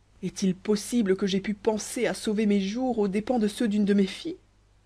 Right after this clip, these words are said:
Aurais-je la barbarie de l'emmener pour l'avoir sans doute dévorée à mes yeux ? Mais tout d'un coup s'interrompant lui-même, « Eh, malheureux ! » s'écriait-il, « est-ce ce que je dois le plus craindre ?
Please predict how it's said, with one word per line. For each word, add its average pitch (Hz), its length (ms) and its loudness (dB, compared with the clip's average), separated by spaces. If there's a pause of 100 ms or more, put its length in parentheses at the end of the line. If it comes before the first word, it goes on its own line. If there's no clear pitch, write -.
(760)
Aurais-je 233 300 6
la 226 100 8
barbarie 254 580 4
de 233 80 4
l'emmener 233 420 4
pour 262 220 0
l'avoir 247 300 4
sans 247 180 0
doute 277 220 -2
dévorée 247 480 2
à 247 80 4
mes 226 80 6
yeux ? 247 340 0 (1800)
Mais 151 200 0
tout 185 180 -6
d'un 175 160 0
coup 233 200 -4
s'interrompant 165 540 2
lui-même, « 175 520 2 (1200)
Eh, 185 180 4
malheureux ! » 185 520 6 (480)
s'écriait-il, « 151 880 -2 (580)
est-ce 208 180 4
ce 233 100 4
que 220 120 6
je 202 100 4
dois 202 140 10
le 190 100 8
plus 208 240 0
craindre ? 269 440 0